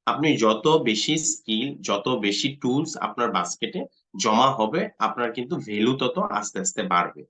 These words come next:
ঠিক আছে? এখন আপনি অনেক রিসার্চে, কিন্তু আমি আরেকটা কথা বলছি, এটা কিন্তু not only data science, এটা কোনো ডেটা সায়েন্স না। আপনি অনেক ভালো অ্যানালাইসিস জানেন,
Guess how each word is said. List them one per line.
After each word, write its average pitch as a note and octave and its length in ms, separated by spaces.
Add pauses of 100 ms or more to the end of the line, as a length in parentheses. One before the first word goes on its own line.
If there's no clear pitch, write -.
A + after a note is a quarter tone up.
(100)
ঠিক F3+ 160
আছে? C4 260 (260)
এখন E3 240
আপনি F3 200
অনেক F3 300 (400)
রিসার্চে, D#3 500
কিন্তু E3 200
আমি D#3 200
আরেকটা D#3 320
কথা D3+ 140
বলছি, D3 260
এটা C#3+ 120
কিন্তু D#3 240
not A2+ 340
only D3+ 140 (100)
data B2 260 (100)
science, F2+ 260
এটা - 120
কোনো C#3+ 160
ডেটা A2 300
সায়েন্স F2+ 340
না। - 80 (260)
আপনি - 200
অনেক D3+ 400
ভালো A2+ 240
অ্যানালাইসিস C3+ 720
জানেন, F2+ 280